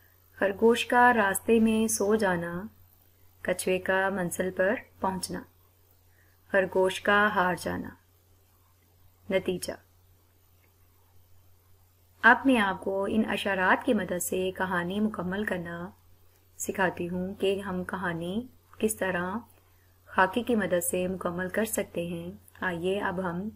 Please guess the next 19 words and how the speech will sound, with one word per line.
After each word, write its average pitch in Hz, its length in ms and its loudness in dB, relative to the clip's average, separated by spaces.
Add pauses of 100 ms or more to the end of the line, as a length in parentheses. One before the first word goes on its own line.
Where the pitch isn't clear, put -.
नमूने 185 400 -2
की 190 200 -4
कहानी 180 480 -4
देखते 185 380 -4
हैं। 170 220 -8 (3750)
अब 226 160 2
मैं 247 260 4
आपके 208 340 2
सामने 190 400 0
नमूने 190 420 0
की 226 140 -2
कहानी 180 680 -4
पढ़ती 180 300 2
हूँ। 185 360 -6 (100)
आपने 190 680 0 (340)
गौर 190 300 4
से - 180 4
सुनना 175 320 -2
है। 170 220 -8